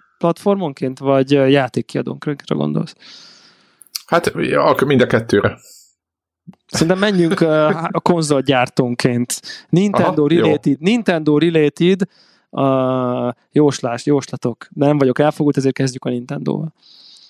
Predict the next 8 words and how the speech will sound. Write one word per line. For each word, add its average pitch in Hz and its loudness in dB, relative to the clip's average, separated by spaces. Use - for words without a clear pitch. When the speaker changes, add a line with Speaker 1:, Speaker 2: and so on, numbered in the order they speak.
Speaker 2:
Jó, 113 -4
akkor - -8
kezdjük. 117 0
Első, 143 2
Speaker 1:
Ki 233 -4
mit 135 2
Speaker 2:
Metroid. 143 4
Speaker 1:
jósol? - -2